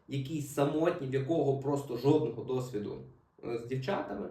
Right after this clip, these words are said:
<clears throat> він вчиться на якійсь технічній спеціальності, в нього в групі ноль дівчат, в його оточенні практично немає дівчат, і йому це не подобається, він хоче виправити цю якусь ситуацію, він розуміє: «Блін, а де я ще буду знайомитися з дівчатами?»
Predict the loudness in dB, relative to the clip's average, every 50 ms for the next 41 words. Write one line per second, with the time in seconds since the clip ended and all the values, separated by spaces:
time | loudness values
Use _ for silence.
0 | -10 -16 -20 -16 _ -12 -10 -6 0 0 0 2 4 4 4 4 4 2 2 2
1 | 0 -2 -4 -6 -6 -6 -6 -6 -6 -4 -4 -6 -4 -6 -4 0 2 2 2 2
2 | 0 -2 -4 -2 0 4 6 6 6 4 4 4 4 4 4 4 0 2 6 6
3 | 6 6 4 0 -4 -4 0 2 2 4 2 2 -2 -6 -12 -18 -20 -20 _ _
4 | _ _ _ 2 4 6 8 8 8 8 6 6 6 6 6 6 4 4 0 -2
5 | -4 0 2 2 2 2 4 4 4 4 4 2 -2 -4 -4 -4 -6 -12 -18 -20
6 | -20 -20 _ _ _ _ -2 2 4 6 6 6 4 4 2 0 0 0 0 0
7 | 0 -2 -4 -8 -14 -6 _ -2 2 2 4 4 4 4 4 4 4 4 4 6
8 | 4 2 4 4 4 4 4 2 2 2 2 0 0 2 2 0 0 0 0 2
9 | 2 2 2 2 2 2 2 0 -2 -2 0 0 0 2 2 0 -2 -2 -6 -6
10 | -2 0 2 2 2 0 -2 -4 -2 0 0 0 0 0 0 0 0 0 2 2
11 | 0 0 0 -2 -6 -10 -14 -20 -20 -20 _ -6 -2 4 6 6 8 6 6 2
12 | 0 -4 -8 -12 -16 -16 -14 -10 2 4 6 6 6 4 2 -2 -2 -2 -2 0
13 | 0 0 0 0 -2 -4 -4 -6 -6 -6 -6 -6 -4 -2 -4 -2 -2 -2 -2 0
14 | -2 -2